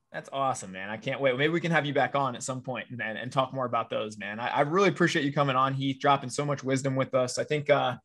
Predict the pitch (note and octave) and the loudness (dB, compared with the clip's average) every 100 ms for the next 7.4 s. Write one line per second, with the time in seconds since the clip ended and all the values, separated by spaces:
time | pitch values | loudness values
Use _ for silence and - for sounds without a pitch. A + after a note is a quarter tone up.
0 | _ _ _ _ - C3 C3+ C#3+ D#3+ D3 | _ _ _ _ 0 2 2 2 4 4
1 | C#3+ C#3+ C#3+ C#3 C#3+ C#3+ C3 C#3 C3+ B2 | 8 8 8 6 0 0 0 0 0 0
2 | C3 C3 - B2 B2 A#2+ G2 G2+ - A#2 | 0 0 0 0 0 0 -8 -10 -8 -2
3 | B2+ - C3 C3 C3 B2 A#2+ B2 B2 A#2+ | -2 -2 -4 0 -2 0 0 2 0 -4
4 | - A2 A2+ A2 C3+ C3+ B2 A2+ - C#3+ | -8 -8 -10 -6 -4 -2 -4 -8 -4 0
5 | C3+ A#2+ A#2 A#2 C3 B2+ B2+ B2+ B2+ B2 | 0 0 -4 -4 -4 -2 -2 0 -2 -2
6 | B2+ B2 A#2+ A#2 F#2 A2 G#2+ B2 C3 B2 | 0 0 0 -4 -4 -4 -4 -2 0 2
7 | A#2+ A#2+ A2 | 2 0 -4